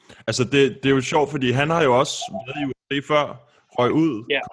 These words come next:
Speaker 1: eller nu kommer han jo tilbage, og du har været igennem det samme. Altså,
Speaker 2: Ja.
Speaker 1: tror du ikke, hans sult er, er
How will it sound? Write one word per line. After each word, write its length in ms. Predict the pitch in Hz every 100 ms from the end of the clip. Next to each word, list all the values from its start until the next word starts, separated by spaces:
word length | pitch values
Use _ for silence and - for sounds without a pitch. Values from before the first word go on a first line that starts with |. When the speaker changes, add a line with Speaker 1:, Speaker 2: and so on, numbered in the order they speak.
| - 123 - -
Speaker 1:
eller 160 | 120 117
nu 120 | 139
kommer 240 | 156 143
han 100 | 135
jo 100 | 131
tilbage, 380 | 117 104 120 131
og 120 | 117 127
du 60 |
har 120 | 165 143
været 300 | 139 131 127
igennem 280 | 127 143
det 80 | 135
samme. 300 | - 113 117 156 - - - - -
Altså, 160 | 110 123 107 -
Speaker 2:
Ja. 100 | 120 107 - - _ _ -
Speaker 1:
tror 80 |
du 80 | 135
ikke, 160 | 165 170
hans 220 | 156 143 - - - 120 -
sult 340 | 208 214 156 139
er, 380 | 127 123 117 110 107 _ -
er 140 | 120